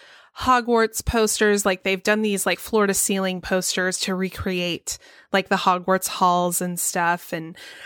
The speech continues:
there's one room you go in and there's a bunch of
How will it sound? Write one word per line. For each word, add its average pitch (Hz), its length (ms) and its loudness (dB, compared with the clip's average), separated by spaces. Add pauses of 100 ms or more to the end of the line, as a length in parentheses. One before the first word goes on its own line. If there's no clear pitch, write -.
(100)
there's 202 240 2
one 233 200 2
room 226 200 2
you 208 160 2
go 190 240 2
in 190 240 2
and 190 240 -2
there's 185 420 2
a - 80 0
bunch 196 240 0
of 185 320 -2